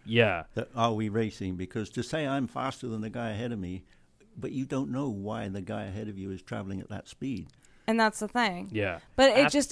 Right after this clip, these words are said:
Speaker 3: it seems from an exterior point of view that they do
Speaker 2: Hmm.
Speaker 3: play favorite with Lewis, that they do play f-, favorite with Verstappen,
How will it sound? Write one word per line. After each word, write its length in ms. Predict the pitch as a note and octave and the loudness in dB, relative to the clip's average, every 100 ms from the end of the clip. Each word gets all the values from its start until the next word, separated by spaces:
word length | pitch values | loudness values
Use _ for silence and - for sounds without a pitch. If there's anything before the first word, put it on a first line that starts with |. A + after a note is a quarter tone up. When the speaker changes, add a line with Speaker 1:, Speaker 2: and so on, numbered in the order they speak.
| - | 2
Speaker 3:
it 160 | C4 - | 2 2
seems 520 | - C#4+ D4 C#4+ C4 | -2 2 2 2 0
from 320 | - A#3 A3+ | 2 4 4
an 80 | G#3 | 0
exterior 500 | G3+ - G3 F#3+ F#3+ | -4 -4 -2 2 0
point 280 | - G3+ F#3+ | 0 -2 -2
of 80 | E3+ | 0
view 220 | E3+ F#3 | 0 0
that 180 | F#3 F3 | 0 0
they 100 | E3+ | -2
do 180 | E3+ A#2+ | -2 -4
Speaker 2:
Hmm. 40 | |
Speaker 3:
play 180 | F3+ E3+ | -4 -6
favorite 440 | - E3 D#3+ D#3+ | -2 -2 0 -2
with 220 | - D#3 - | -2 -4 -2
Lewis, 320 | - E3 D#3+ | -2 -2 0
that 140 | E3+ | 0
they 120 | D#3+ D#3+ | 2 2
do 160 | E3 | 2
play 180 | D#3+ F3 D#3+ D#3 | 2 2 2 0
f-, 120 | D#3+ | -6
favorite 460 | - G3 F3+ F3 - | 2 4 6 4 2
with 140 | D3+ | 0
Verstappen, 680 | D#3+ - F#3+ F#3+ - C#4+ | -2 2 6 6 6 0